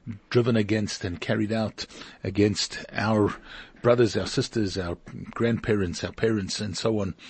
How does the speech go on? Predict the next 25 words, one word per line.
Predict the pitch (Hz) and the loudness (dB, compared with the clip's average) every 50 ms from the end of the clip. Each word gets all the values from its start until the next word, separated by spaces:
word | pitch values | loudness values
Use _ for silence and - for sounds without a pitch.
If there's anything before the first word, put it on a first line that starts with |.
| - - - - _ _ _ _ _ _ _ _ _ - - - | -18 -20 -20 -20 _ _ _ _ _ _ _ _ _ -18 -8 -2
In | 131 123 107 110 110 123 - - | 0 0 2 2 0 -2 -2 -4
a, | 113 107 110 107 107 110 107 104 104 101 | -4 -2 -2 0 0 0 0 0 0 -2
uh, | 92 - - - - - - - | -4 -6 -8 -18 -18 -18 -10 -2
world | 104 113 123 120 110 | 2 4 4 4 4
of | 113 101 - - | 2 -2 0 0
absolute, | 127 123 - - - 127 110 110 107 104 - - - | -2 -2 -2 0 0 2 4 4 2 2 0 -6 -4
uh, | - 110 101 101 101 | -2 -2 0 -2 -4
decimation | 92 87 - 110 - - - 107 107 117 117 110 - - 107 98 98 101 | -2 2 2 2 2 2 0 2 2 2 2 2 0 0 0 -2 -2 -4
and | 95 95 101 - - | -4 -6 -6 -4 -4
absolute | 113 - - - - 113 110 104 - - - - - - - - - - | -6 -6 -4 -4 -2 0 0 0 -2 -4 -12 -18 -18 -16 -18 -18 -10 0
degradation | - 120 127 110 113 113 107 113 113 98 - - 101 90 95 - - - - - - - - | 2 2 4 4 4 2 2 2 2 2 0 0 -2 -4 -6 -8 -10 -18 -18 -18 -14 -6 -2
that | 104 101 - - - - | -2 -2 -2 -2 0 0
was, | 113 101 - - - - 120 | 2 2 2 0 0 0 2
uh, | 98 92 - | 0 0 0
caused | - - 135 127 117 95 - - - - - - - - - _ - | 2 2 4 4 4 0 0 -4 -8 -12 -18 -18 -20 -20 -20 _ -14
to | - - - 113 110 110 113 - - | -6 0 4 4 4 4 4 0 -2
and | 107 95 92 92 - | -6 -6 -6 -8 -10
came | - - 139 123 113 110 113 - | -4 0 0 2 2 0 -2 -2
and | 110 104 | -4 -2
brought | 90 110 127 117 | 0 2 2 2
about | 101 98 104 101 95 - - | 2 2 0 -2 -2 -6 -8
on | 95 92 | -8 -6
the | 92 92 92 95 98 - - | -4 -2 -2 -2 -2 -4 -4
Jewish | - 113 113 110 - - | -2 0 2 2 0 -2
people, | - 135 123 - - 98 95 95 | -2 -4 -4 -2 -4 -6 -6 -6